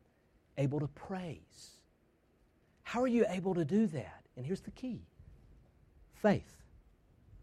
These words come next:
That's it. The only way that you can praise God, that the only way that you can rejoice in the midst of pain, and now realize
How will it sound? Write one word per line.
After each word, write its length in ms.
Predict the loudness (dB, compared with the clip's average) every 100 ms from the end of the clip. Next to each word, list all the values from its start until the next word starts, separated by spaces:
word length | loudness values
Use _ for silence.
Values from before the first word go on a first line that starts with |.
| -20 _ -12
That's 180 | -2 0
it. 220 | 0 -2 -16 -20 -20 _ -20 _ _ _ _ _ -20 0 10
The 140 | 10
only 360 | 12 12 12 10
way 300 | 10 8 8
that 200 | 4 2
you 400 | 2 6 8 6
can 320 | 2 -4 -4 -10
praise 520 | -10 -2 2 2 0
God, 180 | -4 -6 -10 -18 -20 _ _ _ _ _ _ -20 2
that 260 | 2 4 8
the 80 |
only 160 | 8 10
way 140 | 10
that 100 | 10
you 160 | 8 6
can 180 | 8 8
rejoice 800 | 8 6 6 12 12 12 10 4
in 240 | 2 4
the 80 | 6
midst 560 | 6 10 12 12 8
of 160 | 4 4
pain, 320 | 2 6 6
and 80 | 8
now 140 | 8
realize 560 | 12 12 12 10 8 0